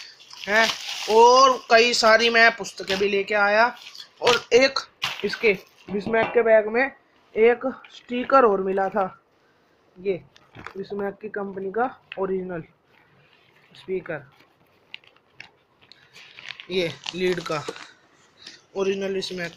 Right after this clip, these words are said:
का, इसमें, इसमें लीड वीड दे रखी है, ये और वो है। ये मेरे वैसे काम का नहीं है, पर इसका ये जो चीज़ है ना, लोगो,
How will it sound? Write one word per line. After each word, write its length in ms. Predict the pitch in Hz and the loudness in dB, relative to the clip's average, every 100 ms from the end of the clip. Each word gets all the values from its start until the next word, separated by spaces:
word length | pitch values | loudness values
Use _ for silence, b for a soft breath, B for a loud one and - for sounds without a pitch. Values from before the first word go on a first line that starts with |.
| - | -16
का, 100 | 151 - b b b b - | -18 -18 b b b b -14
इसमें, 200 | 170 190 | -10 -8
इसमें 180 | 185 196 | -6 -6
लीड 240 | 190 185 185 | -2 -2 -2
वीड 260 | 185 180 175 | -4 -4 -4
दे 140 | 175 | -4
रखी 260 | 170 170 180 | -6 -8 -8
है, 80 | 180 | -8
ये 240 | 175 175 | -6 -6
और 60 | 170 | -6
वो 160 | 156 | -10
है। 80 | 160 - B B B B - | -12 -14 B B B B -4
ये 80 | 214 | -2
मेरे 240 | 220 214 | 0 2
वैसे 220 | 226 220 220 | 4 4 2
काम 260 | 226 208 | 0 0
का 100 | 202 | -2
नहीं 100 | 180 | -4
है, 60 | 185 | -4
पर 160 | 220 202 | -6 -8
इसका 200 | - 202 | -6 -8
ये 300 | 165 190 202 | -4 -2 -2
जो 140 | 202 | -4
चीज़ 260 | 202 202 175 | -6 -8 -8
है 60 | |
ना, 100 | 185 | -6
लोगो, 400 | 196 180 170 165 | -6 -6 -8 -10